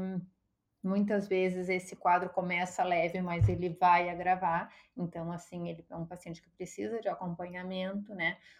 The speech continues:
Os casos moderados a gra-, a graves já, já vão exigir o tratamento medicamentoso,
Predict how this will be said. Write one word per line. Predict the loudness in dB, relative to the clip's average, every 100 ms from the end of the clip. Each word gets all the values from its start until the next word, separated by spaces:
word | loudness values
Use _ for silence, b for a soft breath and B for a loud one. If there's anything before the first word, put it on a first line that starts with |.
| b
Os | -8 0
casos | 4 4 2
moderados | 0 2 4 6 4 2 -4
a |
gra-, | 0 2 2 4
a | 4 4
graves | 4 2 2 -4
já, | -4 -4
já | 4 4
vão | 6 6
exigir | 6 4 2 4 6 6 2
o | -8
tratamento | -8 -8 -8 -12 -12 -14
medicamentoso, | -16 -14 -10 -8 -6 -2 4 4 2 -4